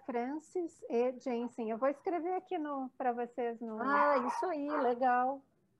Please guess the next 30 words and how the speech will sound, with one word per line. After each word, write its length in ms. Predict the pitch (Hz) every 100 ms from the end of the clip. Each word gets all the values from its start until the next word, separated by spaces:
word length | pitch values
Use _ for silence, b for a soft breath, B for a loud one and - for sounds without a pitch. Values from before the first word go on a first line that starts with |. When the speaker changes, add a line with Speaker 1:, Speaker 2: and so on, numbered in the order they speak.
| _ _
Speaker 1:
Eu 120 | 262 233
achei, 440 | 240 - 269 254
eu, 180 | 262 240
meu 140 | 247 254
marido 400 | 269 254 277 302
já 180 | 294 269
leu, 420 | 240 233 294 480 -
né? 320 | 285 226 247 -
Nós 240 | 240 214 214
temos 340 | 233 220 226 _
filhos, 380 | 247 233 233 226
uma, 420 | 214 208 208 196 _ -
um 100 | 226
filho 300 | 214 240 214
de 120 | 208 220
dezenove 600 | 202 220 208 196 214 240
e 40 |
uma 180 | 220 214
filha 260 | - 208
de 120 | 208 202
vinte 240 | 214 214
e 100 | _
três. 260 | 220 208 240 _ _ _ _ _ _
E 100 | 226
agora 400 | 220 214 220 214
eu 80 | 226
vou, 420 | 220 233 226 233 233 _
vou 120 | 247 247
ler 180 | 254
também. 520 | 262 269 262 247 247